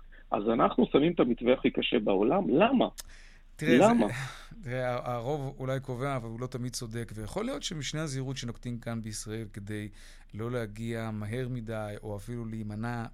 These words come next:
Speaker 2: בכלל מעוד גל של תחלואה, עוד גל של קורונה, יכול להיות שזה אולי הדבר הנכון לעשות. כי
Speaker 1: אז,
Speaker 2: ראינו
Speaker 1: אז בוא אני אשאל
Speaker 2: כשפתחנו
Speaker 1: אותך.
Speaker 2: נורא,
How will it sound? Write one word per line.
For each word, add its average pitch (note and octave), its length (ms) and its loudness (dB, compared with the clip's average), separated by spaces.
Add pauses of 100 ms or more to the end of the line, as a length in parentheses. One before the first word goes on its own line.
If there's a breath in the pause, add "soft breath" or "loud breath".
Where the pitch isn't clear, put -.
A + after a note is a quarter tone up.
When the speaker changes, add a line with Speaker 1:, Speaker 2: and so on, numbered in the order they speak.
Speaker 2:
בכלל G#2+ 720 -6 (460 soft breath)
מעוד G2 760 -4
גל A2+ 280 -2
של G#2 200 -6
תחלואה, G2+ 520 -8
עוד B2 220 -6
גל A#2 160 -4
של G#2+ 200 -6
קורונה, G2 580 -8
יכול - 220 -10
להיות C#4 160 -10
שזה A#3 280 -8
אולי F3+ 280 -6
הדבר D3 520 -8
הנכון D#3+ 380 -6
לעשות. D#3 480 -2 (680 loud breath)
כי - 120 4
Speaker 1:
אז, C3 80 6
Speaker 2:
ראינו - 220 4
Speaker 1:
אז - 80 2
בוא G#3 100 10
אני A#3 120 8
אשאל F#3 140 8
Speaker 2:
כשפתחנו G#3 200 8
Speaker 1:
אותך. F3 80 0
Speaker 2:
נורא, B2 460 0